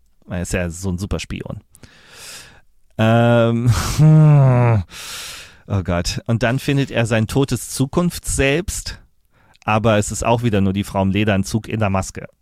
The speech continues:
Und dann kämpfen die beiden und dabei verliert sie die Maske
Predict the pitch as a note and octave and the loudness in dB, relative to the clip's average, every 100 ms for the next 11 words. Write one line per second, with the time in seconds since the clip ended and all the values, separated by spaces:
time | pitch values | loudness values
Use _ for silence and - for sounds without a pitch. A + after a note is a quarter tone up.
0 | - C#3+ B2+ A2 A2 C3 C#3 G#2+ F2 E2 | -4 -2 0 0 0 0 -2 -4 -2 -4
1 | E2 G2 C#3+ - - - E2 _ G#2+ G#2+ | -4 -4 -6 -10 -20 -20 -20 _ 0 2
2 | G2 G#2 G2+ G#2 A2 G2+ C#3+ - F#2+ E2+ | 2 0 0 0 0 0 -2 -2 -4 -4
3 | D#2+ - - G#2+ | -4 -6 -4 -2